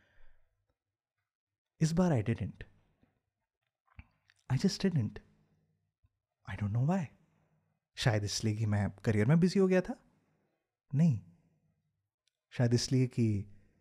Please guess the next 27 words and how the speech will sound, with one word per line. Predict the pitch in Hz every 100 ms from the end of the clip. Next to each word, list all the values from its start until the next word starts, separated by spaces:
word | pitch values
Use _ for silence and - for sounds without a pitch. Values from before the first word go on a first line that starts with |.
| _ _ _ _ _ -
मैं | 104 110
डर | 110 185
गया | 208 175
था? | 185 190 - _ _ _ _ _ _ _ _ _ _ _ _ _
हाँ। | - 107 101 156 - _ _ _ _ _ _ _ _ _ _ _ _ _ _ _ -
शायद | - 113 120
इसलिए | - 156 151
कि | 151 165 160 151 - _ - _ _ -
पहली | 120 123 156
बार | 165 160
life | 139 127 -
में | 139
ऐसा | 143
feel | 135 131 127
हुआ | 127
कि | 123
एक | 139
बहुत | 107 123
mature | 113 - 127 131
relationship | 127 120 135 135 131
में | 135
थे, | 143
पर | - 160
ये | 107 104
भी | 104 165
वैसा | 190 190 -
ही | 190 185